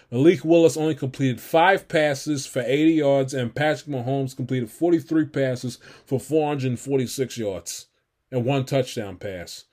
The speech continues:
That, that, that was, that, that was it. That, that was your difference in the game.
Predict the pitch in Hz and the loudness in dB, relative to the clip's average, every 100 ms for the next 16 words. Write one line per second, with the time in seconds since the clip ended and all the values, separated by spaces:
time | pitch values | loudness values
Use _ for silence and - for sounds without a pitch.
0 | _ _ _ 147 175 190 190 208 208 160 | _ _ _ 4 6 8 10 12 10 8
1 | 160 214 214 190 226 175 127 135 - 190 | 6 6 6 8 8 8 2 2 6 8
2 | 208 156 165 202 202 196 165 170 147 160 | 8 6 6 6 8 6 8 4 4 2
3 | - 139 139 131 113 101 85 | 2 -4 -4 -4 -4 -8 -12